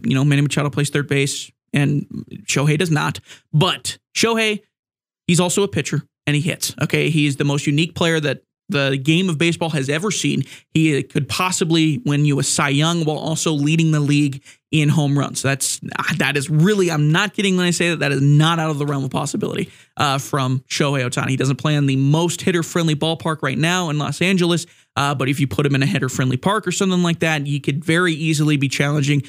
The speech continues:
uh, the, uh, the home run lead in the M L B and then possibly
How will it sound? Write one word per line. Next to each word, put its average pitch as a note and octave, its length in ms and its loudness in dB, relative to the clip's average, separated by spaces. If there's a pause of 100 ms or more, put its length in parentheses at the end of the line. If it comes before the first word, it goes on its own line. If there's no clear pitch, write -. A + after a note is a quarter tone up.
(220)
uh, C3+ 280 0
the, C3+ 280 0
uh, B2+ 160 -2
the C3 120 -4
home D3 220 0
run C#3 140 2
lead C#3 160 2
in C3 80 0
the C3 80 2
M C3 80 2
L C#3 80 2
B C#3+ 240 2
and C#3 100 0
then C3 100 -2
possibly C3+ 720 -2